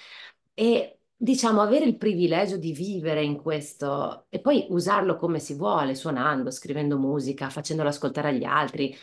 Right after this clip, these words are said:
andando, dando una playlist. "Guarda, senti, a me piace, ascoltala anche tu, io mi emoziono", in tanti modi, non c'è bisogno di stare sul palco. È un privilegio immenso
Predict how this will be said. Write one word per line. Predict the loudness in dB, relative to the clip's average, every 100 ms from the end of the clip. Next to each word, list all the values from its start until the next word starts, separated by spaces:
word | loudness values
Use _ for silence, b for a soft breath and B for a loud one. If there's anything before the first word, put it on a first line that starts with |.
| B B -2
andando, | 4 4 6 4 4 2
dando | 2 2 4 4
una | 4 2
playlist. | 2 2 2 -2 -2 -2
"Guarda, | 0 0
senti, | 0 -2 0
a | -2
me | -2
piace, | -2 -4 -4
ascoltala | -4 0 0 2
anche | 0
tu, | 0
io | -2
mi | -2
emoziono", | -4 -4 -4
in | -4
tanti | -2 0 0 2
modi, | 2 2
non | 0
c'è | -2 -2
bisogno | 0 -2 -2
di | -6
stare | -6 -6
sul | -4 -2
palco. | -2 -2 -8 B B B
È | -2
un | 0
privilegio | 4 4 4 2
immenso | 2 0 0 0 -2 -4 -8 -10 -6 -6 -8